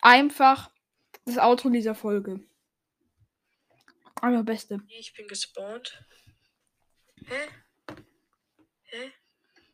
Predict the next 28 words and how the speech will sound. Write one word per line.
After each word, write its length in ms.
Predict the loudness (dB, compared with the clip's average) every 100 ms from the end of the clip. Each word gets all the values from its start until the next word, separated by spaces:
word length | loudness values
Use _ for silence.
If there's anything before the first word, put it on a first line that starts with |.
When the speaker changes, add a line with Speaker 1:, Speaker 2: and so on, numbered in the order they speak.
| _ _ _ _ _ _ _ _ _ _ _ _ _ _ _
Speaker 2:
What 160 | -20 -20 -20
the? 120 | -18 -18 -20 _ _ _ _ _
What 140 | -18 -16
the 60 |
hell? 400 | -16 -14 -14 -16 -18 _ _ _ _
Speaker 1:
Aha. 320 | -8 -6 -10 -12 _ _ _ _ _ _ -20 _ _ _ _ _ _ _ _ _ _ _ _ _ _ _ -20 _ _ _ _ _ _ -12
Speaker 2:
Das 140 | -8
ist 60 | -8
ja 80 |
was 160 | -10 -12
komplett 440 | -12 -14 -14 -14
anderes. 640 | -14 -14 -16 -14 -12 -14 -18 _ _ _ _ _ _ _ -14
Speaker 1:
Hä? 120 | -8
Speaker 2:
Warte. 320 | -8 -8 -18 _ -20 _ _ -20 -20 -20 -18 -18
Ich 80 | -16
hier 160 | -16 -14
reingehe. 500 | -16 -16 -20 -20 -20 _ _ _
Was 120 | -8
Speaker 1:
Ich 80 | -6
Speaker 2:
passiert 320 | -6 -14 -14
dann? 120 | -20 -20 _ -10
Speaker 1:
Ich 120 | -2
suche 160 | 0 4
kurz 180 | 4 6
auch 80 | 6
mal 120 | 6
die 120 | 4
Map. 240 | -2 -4